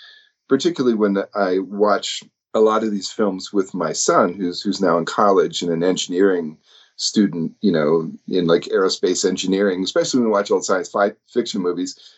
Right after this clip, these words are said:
we riff on them all the time, and he'll, you know, explain <laughs> all of the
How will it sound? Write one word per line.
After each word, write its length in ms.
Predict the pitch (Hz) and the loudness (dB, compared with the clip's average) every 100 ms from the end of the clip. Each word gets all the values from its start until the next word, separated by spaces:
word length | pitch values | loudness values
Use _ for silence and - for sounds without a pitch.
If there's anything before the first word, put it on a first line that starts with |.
| _ | _
we 120 | 175 | 0
riff 260 | 180 165 196 | 4 4 4
on 160 | 104 95 | 2 0
them 120 | 92 | 0
all 120 | 87 | -2
the 80 | 85 | -2
time, 460 | - 156 95 82 90 | -4 0 0 0 -4
and 140 | 92 | -2
he'll, 280 | 110 101 92 | 2 2 2
you 100 | 101 | -4
know, 140 | 90 76 | -4 -4
explain 540 | - - 98 85 98 - | -4 2 2 2 -2 -8
<laughs> 100 | - | -2
all 200 | 110 107 | 2 4
of 40 | 101 | 4
the 180 | - | 2